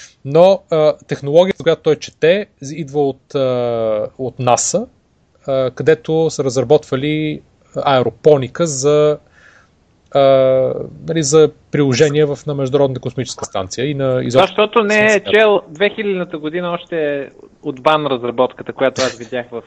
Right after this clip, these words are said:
Speaker 2: а,
Speaker 1: <laughs>
Speaker 2: в,
Speaker 1: Така ли?
Speaker 2: а, не, б-, буквално видях аеропоника за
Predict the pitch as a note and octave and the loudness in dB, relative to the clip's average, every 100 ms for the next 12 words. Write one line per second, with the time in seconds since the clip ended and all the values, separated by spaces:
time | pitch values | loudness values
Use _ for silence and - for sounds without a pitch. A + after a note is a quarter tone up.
0 | - A#2 G#2 - - A2+ - A#2+ B2 A#2 | -10 -8 -8 -12 -10 -6 -2 0 0 0
1 | - _ _ - D3+ G3+ A#2+ - _ _ | -6 _ _ -6 0 0 -2 -16 _ _
2 | _ - - B2+ - C#3+ G3+ G#3+ F#3 E3 | _ -10 -4 -2 2 2 4 2 2 2
3 | F#3+ - - E3 F3+ D#3+ E3 E3+ F3+ G3 | 2 -4 0 2 2 0 -2 -2 -2 -2
4 | E3+ D#3+ F3 | -2 2 2